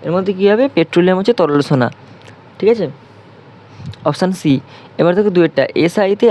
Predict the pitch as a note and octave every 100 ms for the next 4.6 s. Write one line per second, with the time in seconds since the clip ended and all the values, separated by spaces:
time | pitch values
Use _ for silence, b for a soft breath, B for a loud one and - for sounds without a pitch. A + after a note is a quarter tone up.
0 | - C#3+ D#3 E3+ D#3+ D3+ C3 - - -
1 | - - D#3 F3+ G3 C#4+ - B - D#3+
2 | E3 F3 G3+ F3+ D#3+ D3+ B2 - - C#3+
3 | - E3+ E3 E3 C3 - B B B -
4 | - G3 G#3 F3+ E3